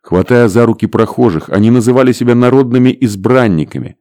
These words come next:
в доказательство чего показывали однотипные значки на лацканах пиджаков и красные книжечки удостоверений.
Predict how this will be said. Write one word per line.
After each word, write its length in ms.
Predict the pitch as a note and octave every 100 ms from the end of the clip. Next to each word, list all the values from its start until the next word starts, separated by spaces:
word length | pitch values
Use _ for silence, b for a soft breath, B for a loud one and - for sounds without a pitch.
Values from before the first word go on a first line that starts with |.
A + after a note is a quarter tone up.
| _
в 120 | D#2
доказательство 760 | F2+ - G#2 A2 F#2+ - - G2
чего 340 | - G#2+ A#2
показывали 480 | F2 - A2+ G#2 G#2+
однотипные 600 | A2 A2+ A2+ D3 - B2
значки 460 | B2+ B2+ - F2+ E2
на 100 | D#2
лацканах 480 | F2 E2+ - D#2 -
пиджаков 540 | - D2+ E2+ A#2 A2 b b b
и 100 | G2+
красные 460 | F#2+ B2+ D3 - C3+
книжечки 640 | - A2 C3 A2 - A2+ -
удостоверений. 880 | G2+ G2+ - G2+ G#2 E2+ A#1+ A1